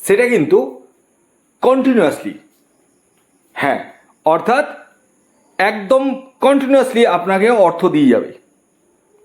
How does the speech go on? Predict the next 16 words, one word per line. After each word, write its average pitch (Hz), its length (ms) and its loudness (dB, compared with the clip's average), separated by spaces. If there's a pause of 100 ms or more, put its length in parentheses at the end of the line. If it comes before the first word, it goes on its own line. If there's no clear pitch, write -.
(580)
এবং 220 140 2 (260)
বিশাল 269 320 0 (140)
পরিমাণে 277 320 2
অর্থ 185 360 0 (1000)
ধীরে 240 340 4
ধীরে 277 160 4
ধীরে 240 260 2
ধীরে 262 160 2 (480)
সেটাকে 214 360 0 (140)
ইনক্রিজ 226 440 2 (120)
করবে। 104 220 0 (800)
মানে 170 280 0 (800)
ছোট 247 260 0 (180)
বাংলায় 220 260 0
যদি 208 200 -2
বুঝায়, 156 460 0